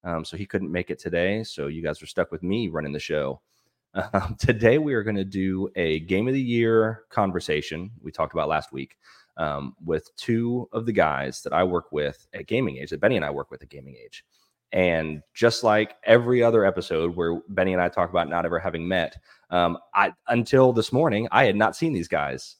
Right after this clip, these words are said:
on camera. We'd never talked on the phone, just via email. So this has been, we've been kinda catching up and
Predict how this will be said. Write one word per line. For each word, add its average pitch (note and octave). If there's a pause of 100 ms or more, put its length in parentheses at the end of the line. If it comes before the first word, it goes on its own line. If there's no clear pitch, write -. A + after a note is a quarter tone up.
(200)
on F2
camera. C3
We'd F2
never F#2
talked G2+
on F2+
the E2+
phone, A#2
just G#2+
via G#2+
email. F#2
So D#2+
this F#2
has G2
been, F2+ (500)
we've G2+
been G2
kinda F#2
catching F#2+
up G2
and D#2+